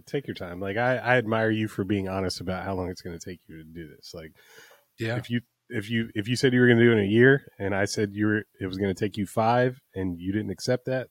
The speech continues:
Speaker 1: then I'd be like, "Well, sorry, dude, you're just not a realist." But, like, if you, if you have a plan and you're patient, like, that's the way to do it, man. Rushing shit.
Speaker 2: Also, also, by the time you're done with that,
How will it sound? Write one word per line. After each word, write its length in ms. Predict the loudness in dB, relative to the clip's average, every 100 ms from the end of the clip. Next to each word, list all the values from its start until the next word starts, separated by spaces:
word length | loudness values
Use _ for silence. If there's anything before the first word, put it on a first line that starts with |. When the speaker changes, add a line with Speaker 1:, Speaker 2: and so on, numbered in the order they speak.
| -8
Speaker 1:
then 460 | -6 -6 -8 -10 -16 _
I'd 80 | -20
be 80 | -18
like, 220 | -20 -20 _ _
"Well, 280 | -16 -16 -18 _ -20 _
sorry, 260 | -12 -10 -8
dude, 120 | -8
you're 120 | -10 -8
just 120 | -6
not 120 | -6
a 40 | -2
realist." 460 | 0 0 0 -8 -10
But, 200 | -12 -8
like, 200 | -10 -10
if 120 | -12
you, 320 | -6 -4 -4 -8 _ -20 -20 _ _ _ _
if 60 | -6
you 80 | 2
have 160 | 4
a 60 | 4
plan 580 | 2 4 8 6 4 0
and 120 | -4
you're 100 | -4
patient, 500 | 0 2 2 0 -2 -8 -14
like, 160 | -14 -12
that's 220 | -12 -12
the 60 | -10
way 100 | -10
to 80 | -10
do 100 | -12 -16
it, 80 | _
man. 180 | -20 -20 _ _ _ _ _ _ _ -18 -6
Rushing 280 | -4 0
shit. 60 | 2
Speaker 2:
Also, 500 | 2 4 4 4 0 -6 _ _ _ _ _ _ _ _ _ _ _ _ 2
also, 260 | 2 4
by 120 | 4 2
the 100 | 4
time 380 | 2 2 -4 -6
you're 180 | -2 0
done 240 | 2 0
with 140 | 0
that, 340 | 0 0 -2